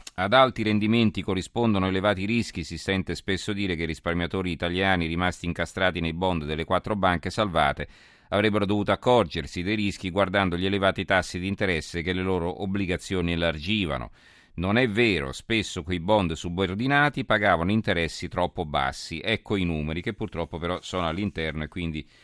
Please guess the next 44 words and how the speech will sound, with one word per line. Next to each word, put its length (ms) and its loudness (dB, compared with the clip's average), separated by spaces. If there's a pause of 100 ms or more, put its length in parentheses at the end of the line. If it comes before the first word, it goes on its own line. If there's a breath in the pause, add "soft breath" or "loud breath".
(300 soft breath)
non 200 0
ve 80 0
li 80 -2
posso 280 -6
leggere, 300 -4
magari 240 0
è 40 -2
un 60 2
argomento 540 -2
che 260 -6
riprenderemo 760 -4
domani. 560 -8 (540 soft breath)
Milano 320 4
Finanza, 480 2
banche 340 4
italiane 460 2
all'attacco 560 2
dell'Europa, 640 6
gli 100 -2
obbligazionisti 920 0
subordinati 720 0
dei 100 -2
quattro 300 0
istituti 480 -4
sono 180 -2
diecimilacinquecento 1300 0
per 160 -2
un 80 -4
controvalore 680 0
dei 120 -4
titoli 400 -4
di 140 -6
trecentonovantadue 1200 -2
milioni 420 -2
di 160 -4
euro, 220 -2
quindi 240 -4
capite 320 -4
che 80 -4
se 160 -10
il 80 -6
Fondo 300 -2
dello 180 -4
Stato 480 0